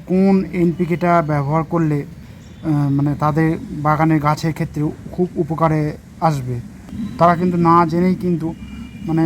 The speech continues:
হুটহাট করে তাদের গাছের মধ্যে যে কোনো এনপিকে তারা দিয়ে দেন এবং, আহ, সেক্ষেত্রে একটা তারা বড় ভুল করে ফেলেন, যার ফলে কিন্তু গাছটি অচিরেই মারা যায়। দেখুন, এনপিকে কিন্তু দুটি ফর্মে বাজারে পাওয়া যায়, তার মধ্যে একটি হলো দানাদার ফর্মে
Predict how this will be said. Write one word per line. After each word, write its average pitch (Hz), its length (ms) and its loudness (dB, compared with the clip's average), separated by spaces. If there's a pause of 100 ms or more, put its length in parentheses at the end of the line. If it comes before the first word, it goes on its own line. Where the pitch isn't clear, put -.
হুটহাট 156 340 2
করে 175 180 0 (160)
তাদের 165 220 0
গাছের 160 280 2
মধ্যে 160 220 4
যে 151 160 -2
কোনো 170 260 2 (240)
এনপিকে 156 440 -2
তারা 147 280 -2
দিয়ে 151 160 0
দেন 156 180 0 (560)
এবং, 147 200 0 (100)
আহ, 147 100 0 (640)
সেক্ষেত্রে 160 480 -4
একটা 160 180 0 (200)
তারা 156 180 2 (120)
বড় 151 200 0
ভুল 165 320 0
করে 160 180 2
ফেলেন, 160 280 0 (680)
যার 143 180 -2
ফলে 170 160 -2
কিন্তু 165 220 0
গাছটি 156 260 0
অচিরেই 160 400 0 (280)
মারা 139 220 0
যায়। 123 220 -6 (480)
দেখুন, 180 240 0 (240)
এনপিকে 165 480 0
কিন্তু 180 300 0 (160)
দুটি 160 260 -2
ফর্মে 160 400 0
বাজারে 147 480 -2
পাওয়া 135 220 2
যায়, 120 240 -8 (560)
তার 151 160 2
মধ্যে 175 340 4
একটি - 200 -6
হলো 196 140 0
দানাদার 156 420 2
ফর্মে 202 340 0